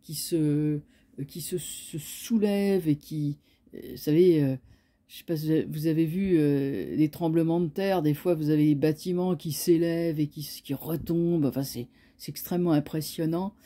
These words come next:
Et là, c'est, c'est la même chose, quoi. Les pays sont secoués par des soubresauts, euh, qui viennent des, des profondeurs, vraiment des profondeurs.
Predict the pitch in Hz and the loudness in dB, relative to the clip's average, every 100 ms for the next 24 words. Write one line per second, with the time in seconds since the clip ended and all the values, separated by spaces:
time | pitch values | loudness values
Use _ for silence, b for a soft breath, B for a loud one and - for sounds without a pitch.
0 | b b b b _ - - 160 175 190 | b b b b _ -20 -6 0 2 2
1 | 190 - 180 165 147 180 160 165 165 147 | 0 0 2 2 4 2 4 2 2 -2
2 | - 165 147 - 143 143 147 156 156 160 | -2 -2 -2 -4 0 0 -2 -4 -2 -4
3 | - 139 139 - - - - - 247 233 | -4 -4 -4 -8 -10 -10 -12 0 2 2
4 | - 220 208 156 139 156 147 - - 185 | 0 -2 -2 -4 -2 -2 -4 -10 -6 -4
5 | 156 175 - - 190 170 143 - 143 156 | 2 2 2 -2 2 4 2 -2 -2 0
6 | 151 - 143 143 139 - - - 262 - | 0 -4 -6 -2 -2 -4 -8 -2 -2 0
7 | 214 196 185 180 143 - b b 156 170 | 0 2 2 2 0 -8 b b -4 -2
8 | 156 151 - - 180 - 175 160 160 | 0 0 -2 -10 -10 -6 -4 -2 -2